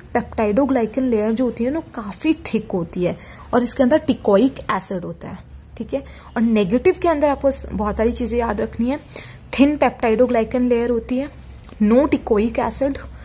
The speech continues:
outer lipopolysaccharide लेयर के अंदर क्या क्या होता है, फोर polysaccharides consist of lipid A which has endotoxic activity, O antigen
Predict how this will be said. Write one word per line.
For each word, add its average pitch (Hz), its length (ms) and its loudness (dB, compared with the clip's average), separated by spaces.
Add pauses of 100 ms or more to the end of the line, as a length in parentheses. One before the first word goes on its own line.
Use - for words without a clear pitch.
(320)
outer 226 360 2
lipopolysaccharide 226 1120 -2
लेयर 208 440 2 (500)
के 277 60 6
अंदर 254 440 4 (140)
क्या 233 120 2
क्या 277 160 0
होता 247 240 0
है, 294 140 0
फोर 254 460 2
polysaccharides 208 880 0 (320)
consist 220 380 2
of 226 100 2
lipid 226 560 2
A 214 140 6 (260)
which 226 240 -4
has 226 140 -2
endotoxic 208 720 0
activity, 202 580 0 (440)
O 220 80 6
antigen 208 520 2